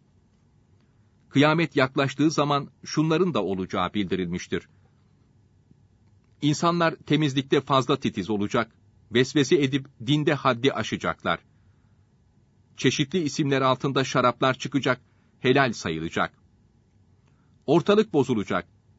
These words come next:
dine uymak, avuçta ateş tutmak gibi zor olacak.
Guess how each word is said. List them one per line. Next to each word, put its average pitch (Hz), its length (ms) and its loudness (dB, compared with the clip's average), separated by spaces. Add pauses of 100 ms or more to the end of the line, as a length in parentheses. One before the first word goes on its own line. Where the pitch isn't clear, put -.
(240)
dine 143 300 4
uymak, 151 460 2 (260)
avuçta 175 580 2
ateş 160 360 2
tutmak 165 420 -4
gibi 156 200 0
zor 135 220 2
olacak. 87 480 -4